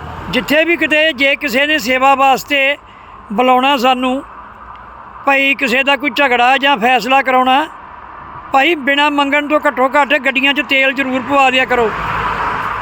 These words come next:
ਕਿਉਂਕਿ ਅਸੀਂ ਕਿਰਾਏ 'ਤੇ ਗੱਡੀ ਲੈ ਕੇ ਜਾਂਦੇ ਹਾਂ, ਸਾਡੇ ਕੋਲ ਆਪਣੀਆਂ ਨਹੀਂ ਹੈਗੀਆਂ।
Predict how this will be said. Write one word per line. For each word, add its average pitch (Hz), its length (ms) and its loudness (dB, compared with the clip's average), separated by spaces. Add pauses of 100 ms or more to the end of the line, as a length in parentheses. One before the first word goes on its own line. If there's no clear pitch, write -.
(240)
ਕਿਉਂਕਿ 277 340 0
ਅਸੀਂ 294 200 -2
ਕਿਰਾਏ 277 320 2
'ਤੇ 285 120 0
ਗੱਡੀ 262 240 -2
ਲੈ 269 180 2
ਕੇ 269 120 0
ਜਾਂਦੇ 247 340 0
ਹਾਂ, 226 100 -2 (680)
ਸਾਡੇ 262 320 0
ਕੋਲ 285 140 0
ਆਪਣੀਆਂ 277 440 2
ਨਹੀਂ 294 160 2
ਹੈਗੀਆਂ। 262 360 -2